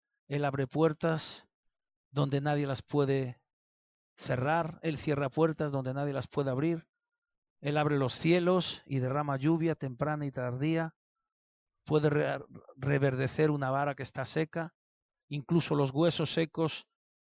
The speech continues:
y resecos de mucho tiempo les puede dar vida. Puede hacer cualquier cosa. Pero nosotros tenemos que pedir conforme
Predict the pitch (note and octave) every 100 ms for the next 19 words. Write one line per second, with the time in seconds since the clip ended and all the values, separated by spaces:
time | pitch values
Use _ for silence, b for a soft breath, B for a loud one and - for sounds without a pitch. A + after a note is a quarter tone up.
0 | _ D3+ C#3 C#3 - E3 E3 D3 D#3 D3+
1 | D3 D#3+ D#3+ D3+ D3+ D3 - D#3 D#3 D3
2 | C#3+ C#3 F3 E3+ F#3 - _ _ _ _
3 | _ _ _ _ _ _ _ _ - -
4 | F#3 F3+ F#3 F#3+ F3 F3 - D#3 - A2+
5 | - _ _ _ _ _ _ _ _ _
6 | _ _ _ - C#3 C3+ C#3 D#3 D#3+ F3
7 | - D3+ D#3 D#3 C#3+ C3 C#3 D#3 - C3
8 | - D3 D3+ D3+ D#3+ D#3